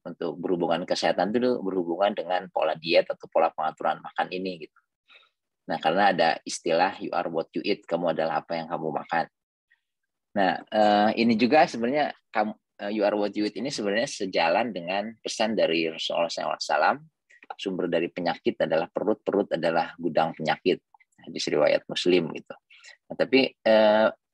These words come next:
ada perbedaan yang sangat mendasar antara, eh, apa namanya, pola makan di dunia kedokteran yang sehat, yang dianggap sehat, dengan panduan, eh, makan dan minum dalam hubungan dengan kesehatan dalam Quran dan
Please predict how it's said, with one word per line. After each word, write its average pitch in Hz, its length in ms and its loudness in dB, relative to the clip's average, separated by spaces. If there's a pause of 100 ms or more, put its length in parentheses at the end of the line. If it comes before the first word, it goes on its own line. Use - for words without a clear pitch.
(160)
ada 107 240 2
perbedaan 101 640 2
yang 104 160 -4
sangat 101 240 -2
mendasar 98 560 -2
antara, 78 640 -2 (720)
eh, 78 960 -8 (720)
apa - 160 -8
namanya, 90 640 -6 (160)
pola 85 320 4
makan 87 540 0 (100)
di 87 160 -2
dunia 90 320 0
kedokteran 90 640 0 (240)
yang - 160 -6
sehat, - 400 0
yang 87 140 -4
dianggap 80 340 -2
sehat, 117 240 -2
dengan 104 240 0 (560)
panduan, 101 560 2 (460)
eh, 90 320 -10
makan 95 320 -4
dan 92 160 0
minum 92 320 -2
dalam 90 240 4
hubungan 87 400 -2
dengan 87 160 -4
kesehatan 92 580 0 (220)
dalam 85 240 -4
Quran 90 320 0
dan 85 100 0